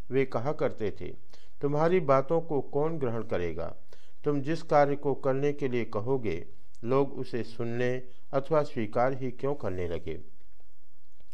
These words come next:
वास्तव में इस जन्म जरा मृत्युयुक्त दुख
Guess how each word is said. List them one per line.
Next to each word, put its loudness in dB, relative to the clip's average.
वास्तव 4
में 2
इस -2
जन्म 2
जरा 2
मृत्युयुक्त 0
दुख -2